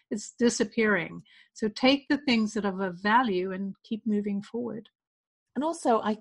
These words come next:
Speaker 2: I kind of have a, a nudge to say, don't try and game it. You know, I hear people, you know, all the time, you know, looking at what happened last time this happened and things like that, and how can I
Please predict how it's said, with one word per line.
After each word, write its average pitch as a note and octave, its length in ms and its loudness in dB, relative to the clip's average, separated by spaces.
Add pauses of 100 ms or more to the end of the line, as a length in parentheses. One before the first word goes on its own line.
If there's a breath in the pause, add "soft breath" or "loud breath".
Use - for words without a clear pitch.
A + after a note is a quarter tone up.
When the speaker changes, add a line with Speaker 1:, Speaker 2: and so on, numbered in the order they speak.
Speaker 2:
I G#3+ 80 -10
kind D4+ 240 -10
of C4+ 80 -14
have D#3+ 160 0
a, D3+ 200 2
a D3 60 0
nudge D#3 420 -4
to D3+ 100 -8
say, D3+ 220 -4
don't F#3+ 340 -2
try - 180 -6
and C3+ 180 -4
game C3 380 -2
it. A2+ 140 -10 (580 soft breath)
You G3+ 140 4
know, F3+ 260 4
I G3+ 140 -2
hear A#3+ 260 0
people, G3 500 -4
you E3+ 120 0
know, E3 120 -2
all F#3 280 -2
the F#3 80 -2
time, F3 640 -4 (180)
you F3+ 140 -6
know, D#3 300 -2
looking F3+ 460 -4
at - 100 -8 (600 soft breath)
what F3 200 4
happened F3+ 400 2
last E3+ 360 2
time D#3+ 420 0
this D#3+ 240 -2
happened E3 520 -4
and D3+ 180 -2
things E3 320 -4
like D3 200 -4
that, D#3 240 -2 (100)
and E3+ 300 -4 (300 loud breath)
how F#3+ 160 2
can F#3+ 200 2
I F3 220 0